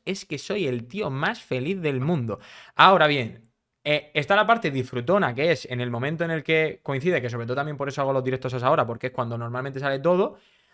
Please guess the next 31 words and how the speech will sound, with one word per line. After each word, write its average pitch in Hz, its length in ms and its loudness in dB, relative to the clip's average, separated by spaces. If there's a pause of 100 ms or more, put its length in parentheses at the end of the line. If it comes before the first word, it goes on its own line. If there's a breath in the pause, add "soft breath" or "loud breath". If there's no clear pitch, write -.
a 135 120 2
que 131 100 -2
sí 165 140 -4
que 196 60 4
es 190 80 2
verdad 196 380 4
que 175 80 -2
es 165 120 -4
un 180 100 -2
condicionante 175 580 -2
complicado, 160 800 2 (800)
cuando, 135 220 -2
por 127 120 2
ejemplo, 123 600 -2
eh, 117 240 -8
en 120 80 -10
este 131 140 -6
caso 135 220 0
hubo 135 160 0
parón 139 200 0
por 135 120 -4
selecciones, 165 380 -4
planifiqué 120 440 -4
todo 147 180 0
el 147 80 -2
contenido 156 640 -4
y 139 60 -6
de 127 60 -2
repente 143 300 -6
iban 156 160 -4
saliendo, 165 440 -2